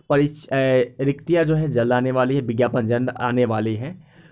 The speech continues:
तो मैं जो आपको स-, डेली शाम के सात पन्द्रह में जो पन्द्रह क्वेश्चनों का भी क्विज करवा-, ए, टेस्ट लेता हूँ, सेट प्रैक्टिस करवाता हूँ,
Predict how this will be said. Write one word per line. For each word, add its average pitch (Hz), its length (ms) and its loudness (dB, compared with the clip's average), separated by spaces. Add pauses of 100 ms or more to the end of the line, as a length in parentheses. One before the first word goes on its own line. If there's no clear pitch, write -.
तो 156 60 -2
मैं 165 220 2
जो 185 120 2
आपको 226 260 -2
स-, - 260 -18
डेली 139 280 2
शाम 151 460 -2
के 180 160 -2
सात 143 500 -4
पन्द्रह 139 340 -2
में 147 280 -4
जो 147 120 -2
पन्द्रह 147 400 -2
क्वेश्चनों 170 440 -2
का 151 120 2
भी 143 100 -2
क्विज 131 320 -2
करवा-, 110 320 -2
ए, 120 160 2
टेस्ट 151 360 -2
लेता 113 220 -2
हूँ, 117 180 -4
सेट - 260 -6
प्रैक्टिस 117 340 -8
करवाता 104 400 -8
हूँ, 147 360 -8